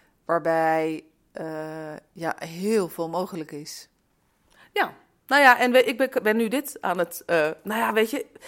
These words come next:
Speaker 2: het, ik ben gewoon heel blij met mijn eigen huis. Mijn eigen huis is helemaal roze. Ik heb dus inderdaad de kerstboom nog staan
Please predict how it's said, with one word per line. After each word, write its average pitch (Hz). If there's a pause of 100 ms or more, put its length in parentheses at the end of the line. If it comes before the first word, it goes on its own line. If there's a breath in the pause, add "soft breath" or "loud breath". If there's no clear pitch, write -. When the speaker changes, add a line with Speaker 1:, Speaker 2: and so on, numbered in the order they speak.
(320 loud breath)
Speaker 2:
het, 240
ik -
ben 247
gewoon 240
heel 247
blij 247
met 240
mijn 214
eigen 233
huis. 254
Mijn 254
eigen 220
huis 247
is 214
helemaal 233
roze. 269
Ik 233
heb 226
dus 208
inderdaad 208
de -
kerstboom 254
nog 233
staan 233